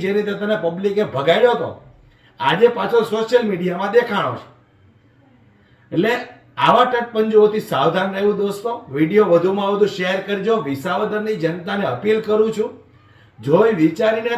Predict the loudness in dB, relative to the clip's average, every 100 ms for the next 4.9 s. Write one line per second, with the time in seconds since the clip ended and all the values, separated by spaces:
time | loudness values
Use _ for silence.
0 | -2 -2 2 2 2 0 0 2 0 0
1 | 0 0 -2 -2 -2 -2 0 0 0 -2
2 | -2 -2 -4 -4 -2 -2 -2 -6 2 4
3 | 4 4 2 2 -2 -8 -20 _ _ _
4 | _ _ -4 -2 0 0 0 0